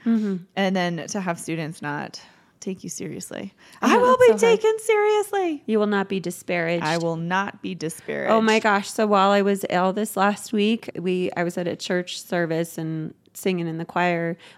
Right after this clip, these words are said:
Speaker 1: trying to anyway, because I was mostly voiceless, but I was having some sinus issues, and that, it was, like, a very penitential service and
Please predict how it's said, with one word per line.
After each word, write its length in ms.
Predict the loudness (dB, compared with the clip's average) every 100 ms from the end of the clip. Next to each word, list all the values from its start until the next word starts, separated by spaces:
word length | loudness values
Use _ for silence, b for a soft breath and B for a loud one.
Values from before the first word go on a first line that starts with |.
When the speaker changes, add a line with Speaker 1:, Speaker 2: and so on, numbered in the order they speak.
| 0
Speaker 1:
trying 300 | 4 4 4
to 160 | 0
anyway, 240 | 0 2 0
because 320 | 0 -2 -2
I 80 | -2
was 240 | -4 -8 -8
mostly 500 | -4 -2 -2 -4 -6
voiceless, 640 | -2 -2 -2 -2 -2 -4 -8 B B B
but 140 | -2
I 80 | 0
was 160 | -2 -2
having 260 | -2 -2
some 220 | -2 -4
sinus 420 | -2 0 0 0 -2
issues, 580 | -4 -2 0 2 0 -4 -2
and 560 | 0 0 0 0 -4 -4
that, 160 | -4 -2
it 40 |
was, 120 | -2
like, 200 | -2 -4
a 40 | -4
very 340 | -2 0 0
penitential 800 | -2 -4 -4 -4 -4 -2 0 -2
service 720 | -2 0 0 2 0 0 -2
and 380 | -2 -2 0 -2